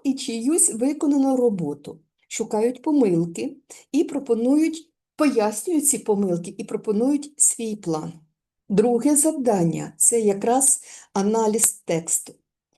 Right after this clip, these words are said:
І третє завдання традиційне, але дещо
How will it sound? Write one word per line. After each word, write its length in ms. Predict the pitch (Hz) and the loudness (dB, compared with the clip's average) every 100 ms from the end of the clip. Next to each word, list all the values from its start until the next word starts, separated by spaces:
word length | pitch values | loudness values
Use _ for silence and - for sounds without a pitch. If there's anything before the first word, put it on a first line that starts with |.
| _ _ - | _ _ -8
І 100 | 254 | -8
третє 400 | 285 403 392 349 | -4 -2 -2 -2
завдання 560 | 302 277 320 330 330 330 - | 0 -2 -2 -2 -2 -4 -6
традиційне, 840 | 214 185 185 - 240 277 285 330 - _ - _ _ _ _ - | -6 -6 -2 -2 2 2 2 -4 -10 _ -20 _ _ _ _ -2
але 400 | 233 233 233 180 - _ - | 2 4 2 -2 -8 _ -2
дещо 640 | 247 247 - - - 185 | 0 0 -4 -4 0 0